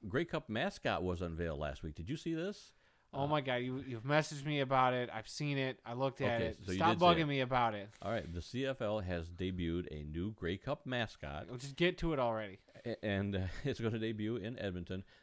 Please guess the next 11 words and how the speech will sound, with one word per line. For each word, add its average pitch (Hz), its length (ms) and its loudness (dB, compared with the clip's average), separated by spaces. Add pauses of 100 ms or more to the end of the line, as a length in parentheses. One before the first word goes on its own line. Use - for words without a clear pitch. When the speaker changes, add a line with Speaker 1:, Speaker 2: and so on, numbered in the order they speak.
(100)
Speaker 1:
The 98 140 -4
mascot 120 560 -2
is 110 220 -4
a 110 160 -2
beaver, 101 640 -2 (360)
and 107 160 2
his 113 180 2
name 117 300 0
is 127 480 0 (500)
Justin 113 540 -2
Beaver. 76 720 -4